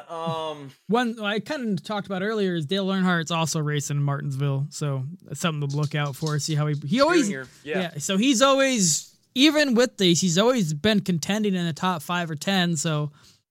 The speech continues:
Speaker 2: expect that. He says he likes it. It's fun, but it's like a one-time yearly thing. So
Speaker 1: It is. And I think it's Martinsville every year, or has been for the last couple of years.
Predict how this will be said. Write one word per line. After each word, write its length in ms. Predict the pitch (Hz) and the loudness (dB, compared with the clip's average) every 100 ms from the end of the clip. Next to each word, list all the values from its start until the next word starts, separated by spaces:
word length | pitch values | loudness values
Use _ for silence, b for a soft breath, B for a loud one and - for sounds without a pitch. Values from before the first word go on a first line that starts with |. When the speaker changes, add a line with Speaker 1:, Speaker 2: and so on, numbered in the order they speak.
| _ 180 | _ -8
Speaker 2:
expect 460 | - - 233 190 | -4 2 2 2
that. 340 | 202 202 208 180 | 2 4 2 0
He 80 | 180 | 0
says 180 | 220 | 0
he 100 | 220 | 0
likes 320 | 202 202 196 208 | 2 2 0 -2
it. 60 | |
It's 160 | 170 - | -6 -6
fun, 320 | 208 190 190 | -4 0 0
but 140 | 180 151 | 0 -2
it's 100 | 175 | -4
like 120 | 165 | -4
a 60 | |
one-time 800 | 165 175 175 - 170 170 170 160 - | -2 -2 -2 0 0 2 2 0 -2
yearly 360 | 156 160 170 170 | 0 2 4 2
thing. 400 | 151 151 151 165 - - _ _ _ _ _ _ _ _ _ _ _ _ _ _ _ _ _ 160 | 0 -2 -2 -4 -8 -20 _ _ _ _ _ _ _ _ _ _ _ _ _ _ _ _ _ -10
So 200 | 151 143 | -6 -2
Speaker 1:
It 120 | 226 | -2
is. 300 | 165 151 - _ - | -2 -4 -10 _ -12
And 240 | 156 160 | -10 -8
I 140 | 147 | -8
think 280 | 156 220 240 | -6 -6 -6
it's 320 | 180 131 - | -6 -8 -14
Martinsville 600 | 147 160 165 143 147 160 | -12 -10 -10 -14 -10 -6
every 240 | 160 143 131 | -6 -8 -10
year, 200 | 180 127 | -8 -8
or 60 | 110 | -8
has 260 | 131 127 | -8 -8
been 180 | 123 123 | -12 -18
for 160 | 117 120 | -16 -16
the 100 | 110 | -14
last 300 | 127 123 - | -14 -14 -12
couple 320 | 131 - 127 | -12 -12 -14
of 60 | 110 | -14
years. 360 | 98 101 - | -14 -16 -20